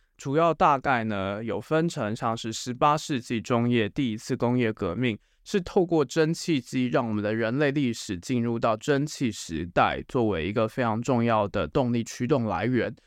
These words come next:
还有十九世纪中叶第二次工业革命啊，电力这件事情变成是我们动力的主流。那当然也有过去怪兽科技公司主要着重在的二十世纪中叶之后，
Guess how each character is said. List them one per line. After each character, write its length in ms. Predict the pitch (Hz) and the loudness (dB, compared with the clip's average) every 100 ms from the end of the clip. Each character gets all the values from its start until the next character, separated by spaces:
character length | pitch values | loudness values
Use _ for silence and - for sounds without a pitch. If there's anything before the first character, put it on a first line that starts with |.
| _ _ _ | _ _ _
还 160 | - 143 | -4 2
有 240 | 175 123 | 4 2
十 320 | 107 - 139 | 0 -6 -2
九 220 | 170 135 104 | 2 2 2
世 240 | - 135 | -2 -4
纪 180 | 120 110 | 0 -2
中 320 | 110 131 131 | 0 0 2
叶 160 | 135 110 | 2 2
第 200 | 135 123 | 2 2
二 60 | |
次 140 | 117 123 | 0 -2
工 220 | 127 127 | 0 2
业 100 | 113 | 0
革 220 | 104 98 | 0 0
命 240 | 117 120 | 2 2
啊， 100 | 92 - _ _ _ _ _ - | 2 -4 _ _ _ _ _ 2
电 320 | 214 139 135 | 4 4 4
力 140 | 143 | 0
这 120 | 117 | 0
件 220 | 127 127 120 | 0 0 0
事 160 | 117 | -4
情 220 | 107 98 | -2 0
变 180 | 127 120 | 2 2
成 180 | 117 101 | 2 -2
是 120 | 117 | 0
我 80 | 98 | 0
们 200 | 82 85 117 | 0 -2 0
动 260 | 151 117 104 | 2 4 2
力 140 | 107 | 0
的 120 | 80 | 0
主 300 | 85 104 80 | -4 -2 -2
流。 340 | 71 73 64 78 _ _ _ | -2 -4 -6 -12 _ _ _
那 120 | 170 180 | -4 2
当 160 | 196 | 4
然 160 | 185 147 | 4 2
也 100 | 131 | 2
有 140 | 127 | 2
过 160 | 117 143 | 2 -2
去 200 | - 139 | -2 0
怪 180 | 147 131 | 0 2
兽 140 | 139 | -2
科 120 | - | -2
技 120 | 139 | -2
公 260 | 135 131 135 | 2 0 -2
司 320 | - - 127 | -6 -2 -2
主 200 | 120 110 | -2 0
要 180 | 127 135 | 2 2
着 200 | - 117 | 2 -2
重 240 | 131 160 | 2 0
在 280 | 127 139 107 | 2 0 0
的 120 | 87 76 | -2 -2
二 140 | 135 | -2
十 160 | 127 107 | -2 -8
世 240 | - 127 | -4 -4
纪 220 | - 117 | -2 -4
中 260 | - 127 127 | -2 0 2
叶 140 | 120 | 0
之 220 | 110 131 | 0 -4
后， 280 | 143 190 113 | 0 4 2